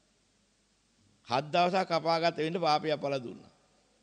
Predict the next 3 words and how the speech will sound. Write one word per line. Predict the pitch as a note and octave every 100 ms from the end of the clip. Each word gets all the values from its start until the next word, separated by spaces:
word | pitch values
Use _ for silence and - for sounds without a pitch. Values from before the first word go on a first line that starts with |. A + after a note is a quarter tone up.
| _ _ _ _ _ _ _ _ _ _ _ _ _ _ _ _ _ _ _ _ _ _ G#3 _ _ _ _ _ _ _ _ _ _ -
එහෙනම් | C#3+ F3+
බුද්ධ | D3+ D#3+
දේශනාව | E3 E3 E3 F#3 F3